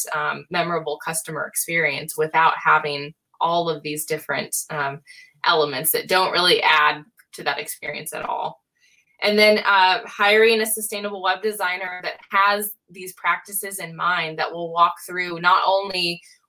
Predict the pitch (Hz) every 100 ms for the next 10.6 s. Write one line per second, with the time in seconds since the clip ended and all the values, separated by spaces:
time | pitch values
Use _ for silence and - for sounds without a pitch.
0 | _ 185 180 175 - - - 180 175 -
1 | 196 202 202 180 175 175 160 165 170 160
2 | - 185 180 - - 170 160 156 156 151
3 | - 180 175 165 160 165 156 151 151 151
4 | 147 147 147 156 160 160 143 139 139 156
5 | 160 160 160 165 156 _ - 160 156 147
6 | 143 143 - 170 160 156 156 143 - 147
7 | 151 151 143 151 151 - - 143 143 -
8 | - - - 185 175 156 160 165 160 156
9 | 156 156 - 151 151 151 151 151 151 147
10 | - - - 151 147 147